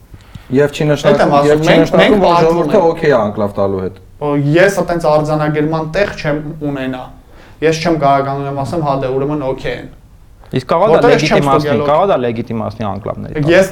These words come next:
Speaker 2: դե լեգիտիմացնում եմ դա, ասում եմ՝ «Հանկարծ չընկալեք նենց, որ եթե
Speaker 3: Հա։
Speaker 2: մենք կրվում ենք այս
Speaker 3: Դա
Speaker 2: process-ը
Speaker 3: Նիկոլ Փաշինյանը
Speaker 2: փոխում»։
Speaker 3: կասեն, դա հայ ժողովուրդը դեմ չի դրան։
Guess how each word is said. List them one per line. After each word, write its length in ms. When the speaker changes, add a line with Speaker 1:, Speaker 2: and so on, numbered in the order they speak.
Speaker 2:
դե 260
լեգիտիմացնում 1000
եմ 160
դա, 200
ասում 340
եմ՝ 120
«Հանկարծ 720
չընկալեք 580
նենց, 380
որ 220
եթե 380
Speaker 3:
Հա։ 140
Speaker 2:
մենք 280
կրվում 440
ենք 220
այս 180
Speaker 3:
Դա 100
Speaker 2:
process-ը 320
Speaker 3:
Նիկոլ 240
Փաշինյանը 300
Speaker 2:
փոխում»։ 80
Speaker 3:
կասեն, 300
դա 160
հայ 100
ժողովուրդը 380
դեմ 200
չի 120
դրան։ 260